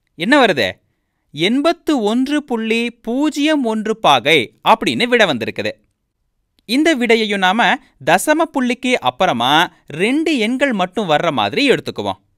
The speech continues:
அதனால தான் எண்பத்து ஒன்று புள்ளி பூஜ்ஜியம் ஒன்று பாகை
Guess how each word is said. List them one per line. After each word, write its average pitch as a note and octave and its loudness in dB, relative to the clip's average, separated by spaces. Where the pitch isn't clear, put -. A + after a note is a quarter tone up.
அதனால D#3 0
தான் G#3+ 2
எண்பத்து C4+ -2
ஒன்று B3 -2
புள்ளி A#3 -2
பூஜ்ஜியம் B3+ -4
ஒன்று G3+ -6
பாகை C#3+ 0